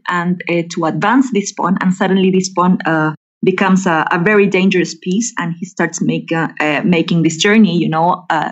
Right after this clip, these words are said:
towards the eighth rank, until it suddenly, um,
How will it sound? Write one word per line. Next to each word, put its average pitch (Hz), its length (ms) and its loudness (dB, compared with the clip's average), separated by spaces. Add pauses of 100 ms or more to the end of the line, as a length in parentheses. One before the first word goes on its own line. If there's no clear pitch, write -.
towards 170 400 0
the - 240 -6 (280)
eighth 214 280 0
rank, 208 400 -2 (300)
until 202 380 2
it 214 160 0
suddenly, 208 640 0
um, 165 460 -2